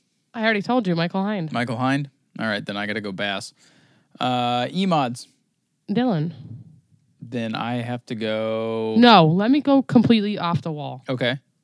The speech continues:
Speaker 1: Art Koonsman.
Speaker 2: Jeffrey White. Superstock.
Speaker 1: I, no.
Speaker 2: Pick one.
Speaker 1: Scott Riggleman.
Speaker 2: Scott Riggleman from,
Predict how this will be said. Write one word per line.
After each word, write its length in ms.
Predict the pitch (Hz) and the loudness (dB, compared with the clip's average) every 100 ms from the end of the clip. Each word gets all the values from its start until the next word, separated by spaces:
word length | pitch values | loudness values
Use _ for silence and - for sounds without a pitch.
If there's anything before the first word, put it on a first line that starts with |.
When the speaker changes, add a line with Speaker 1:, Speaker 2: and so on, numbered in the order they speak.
| _ - | _ -14
Speaker 1:
Art 180 | 180 - | -14 -12
Koonsman. 420 | 170 151 143 147 - _ _ _ | -10 -8 -8 -12 -16 _ _ _
Speaker 2:
Jeffrey 300 | - 123 127 | -4 -2 -2
White. 320 | 110 104 98 - _ _ _ _ _ _ _ _ _ _ _ _ _ - - - - _ _ _ _ _ | -4 -4 -6 -10 _ _ _ _ _ _ _ _ _ _ _ _ _ -16 -16 -16 -20 _ _ _ _ _
Superstock. 680 | - 185 160 135 135 117 - _ _ _ _ _ _ _ - | -2 0 0 0 0 0 -2 _ _ _ _ _ _ _ -12
Speaker 1:
I, 200 | - - - | -10 -10 -14
no. 440 | - 190 165 151 - - - - - - | -4 0 0 -2 -4 -6 -8 -10 -18 -6
Speaker 2:
Pick 180 | 269 285 | -4 -2
one. 220 | 170 95 - | -4 -4 -10
Speaker 1:
Scott 360 | - 240 196 | -2 2 4
Riggleman. 500 | 180 170 160 151 147 | 4 4 4 4 2
Speaker 2:
Scott 320 | 135 170 175 196 | 2 4 4 4
Riggleman 580 | 190 170 147 120 110 | 2 2 0 -2 -2
from, 720 | - - 117 - - - 131 | 0 0 0 -2 -6 -8 -8